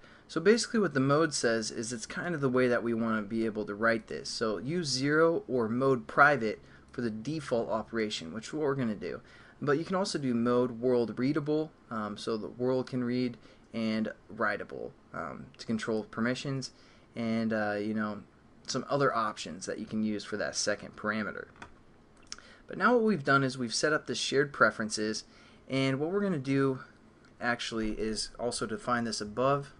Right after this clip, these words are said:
So we're just gonna copy and paste this above our class, or above our, uh,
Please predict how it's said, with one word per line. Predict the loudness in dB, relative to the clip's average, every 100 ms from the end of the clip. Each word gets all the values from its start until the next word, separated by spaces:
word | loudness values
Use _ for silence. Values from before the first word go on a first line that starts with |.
| -20 -20 -20 -20 -20
So | -12 -6
we're | -4 -4
just | -6
gonna | -8 -10
copy | -2 -2 -2 -4
and | -8
paste | -6 -6 -4 -6
this | -8
above | -8 -6 -4
our | -2
class, | -4 -2 0 0 -2 -12 -16 -20 -20 -20 -20 -16 -8
or | -4
above | -2 -2 0
our, | 0 0
uh, | -2 -4